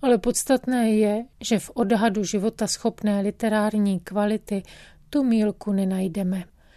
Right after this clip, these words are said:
Souhrn textů Václava Černého z Lidových novin je záslužný čin.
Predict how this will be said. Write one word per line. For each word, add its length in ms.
Souhrn 640
textů 440
Václava 560
Černého 640
z 80
Lidových 560
novin 440
je 140
záslužný 800
čin. 440